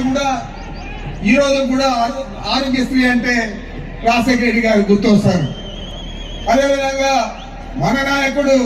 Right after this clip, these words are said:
జగన్మోహన్ రెడ్డి గారు అమ్మఒడి అంటే గుర్తొస్తాడు, ఆసరా అంటే గుర్తొస్తాడు, చేయూత అంటే గుర్తొస్తాడు, అనేక పథకాలన్నీ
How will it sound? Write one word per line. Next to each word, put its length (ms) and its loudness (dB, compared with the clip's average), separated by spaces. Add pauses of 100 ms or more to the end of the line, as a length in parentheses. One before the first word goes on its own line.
(140)
జగన్మోహన్ 480 2
రెడ్డి 240 2
గారు 260 2 (500)
అమ్మఒడి 440 2
అంటే 160 2 (140)
గుర్తొస్తాడు, 680 0 (540)
ఆసరా 400 4
అంటే 160 -2 (140)
గుర్తొస్తాడు, 640 2 (680)
చేయూత 460 4
అంటే 160 2 (120)
గుర్తొస్తాడు, 680 2 (560)
అనేక 220 2 (120)
పథకాలన్నీ 540 0